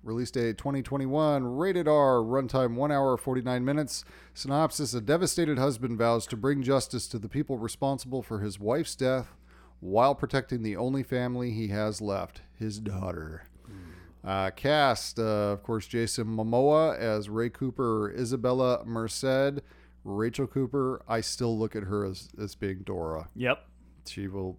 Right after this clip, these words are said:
Speaker 1: always be Dora.
Speaker 2: <laughs>
Speaker 1: Yeah, her profile picture in,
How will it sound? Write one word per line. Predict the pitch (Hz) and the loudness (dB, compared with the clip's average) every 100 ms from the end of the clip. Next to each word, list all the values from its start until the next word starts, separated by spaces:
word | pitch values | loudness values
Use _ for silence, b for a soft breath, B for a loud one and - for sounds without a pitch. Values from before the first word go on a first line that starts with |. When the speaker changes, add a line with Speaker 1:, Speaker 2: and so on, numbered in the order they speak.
| - | -8
Speaker 1:
always | 101 98 160 | -6 -2 -2
be | 104 | -2
Dora. | 107 131 151 165 | -2 -2 -2 -6
Speaker 2:
<laughs> | - 175 | -4 2
Speaker 1:
Yeah, | 156 185 | 4 6
her | 202 | 4
profile | - 160 151 - 165 165 | 4 4 6 6 6 6
picture | 170 156 - 165 | 4 2 2 0
in, | 135 143 135 131 127 | 2 2 2 2 -2